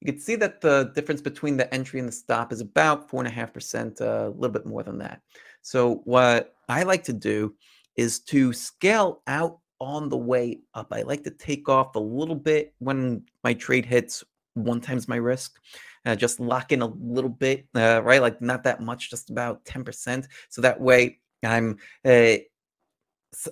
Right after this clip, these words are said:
I'm psychologically at an edge, right? Because, like, now the trade, uh, is a winner, and I'm able to roll my stop up to, to break even and still allow the bulk of the trade to run. Then at two R, take off a bit more, take off about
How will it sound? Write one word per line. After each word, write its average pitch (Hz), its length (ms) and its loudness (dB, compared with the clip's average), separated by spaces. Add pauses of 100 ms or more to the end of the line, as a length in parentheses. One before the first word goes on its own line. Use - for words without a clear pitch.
(140)
I'm 131 320 -2 (600)
psychologically 147 1040 2
at 139 160 -2
an 131 140 -2
edge, 151 420 -2 (280)
right? 143 200 4
Because, 131 280 0
like, 120 240 4
now 127 160 2
the 135 80 -4
trade, 135 500 0
uh, 117 480 6
is 120 120 -2
a 117 60 -2
winner, 147 380 2 (320)
and 120 260 -4
I'm 120 200 -4
able 127 320 -4 (100)
to 127 580 -4
roll 123 260 4
my 123 160 -4
stop 120 380 -6
up 131 180 -2
to, 113 380 2
to 117 80 -12
break 120 320 -4
even 139 340 -2 (220)
and 113 160 0
still 143 180 4
allow 127 240 2
the 120 100 0
bulk 123 360 0
of 120 60 -4
the 117 60 -2
trade 120 300 -4
to 110 80 -18
run. 113 380 -6 (260)
Then 127 320 2
at 123 400 -2 (220)
two 127 280 0
R, 147 280 6 (240)
take 131 180 -4
off 123 160 -2
a 120 40 -6
bit 120 260 -4
more, 117 260 -2
take - 260 -10
off 123 140 2
about 117 460 -2